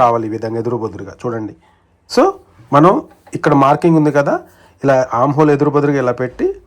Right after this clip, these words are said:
మనం ఇంకొకటి ఒక ఇంటూ మార్క్ అయితే కొట్టేది. అంటే ఈ ఇంటూ మార్క్ కొట్టడం వల్ల ఏమవుతుందనంటే ఇవి రెండు లోపల సైడ్ రావాలి, అంటే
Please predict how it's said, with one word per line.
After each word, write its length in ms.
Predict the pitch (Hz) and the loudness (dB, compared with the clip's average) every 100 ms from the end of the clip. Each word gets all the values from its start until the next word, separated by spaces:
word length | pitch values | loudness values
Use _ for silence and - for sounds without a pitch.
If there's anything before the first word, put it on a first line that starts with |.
| _ _ | _ _
మనం 120 | - 147 | -8 -2
ఇంకొకటి 320 | 151 156 165 - | 0 0 -2 -4
ఒక 60 | 135 131 | -2 -2
ఇంటూ 140 | 131 131 | -2 0
మార్క్ 180 | 127 170 | 0 2
అయితే 100 | 311 262 | -2 -2
కొట్టేది. 260 | 120 107 - | -4 -6 -8
అంటే 160 | 147 339 359 _ - - | -6 -8 -8 _ -16 0
ఈ 20 | 147 | 4
ఇంటూ 140 | 156 175 | 4 4
మార్క్ 160 | 180 175 | 0 0
కొట్టడం 240 | 170 156 160 | -2 0 2
వల్ల 120 | 156 147 | 2 2
ఏమవుతుందనంటే 640 | 143 147 151 143 143 147 349 - - | 0 -2 -2 -4 -4 -6 -8 -10 -10
ఇవి 140 | 143 302 - 135 | -4 -4 -4 -4
రెండు 280 | 143 156 302 440 - - - 127 | -2 -2 -2 -6 -14 -20 -8 0
లోపల 240 | 147 147 147 | 0 2 0
సైడ్ 180 | 147 147 123 | 0 0 2
రావాలి, 380 | 120 117 117 120 131 | 2 2 0 -2 -4
అంటే 200 | 151 | -4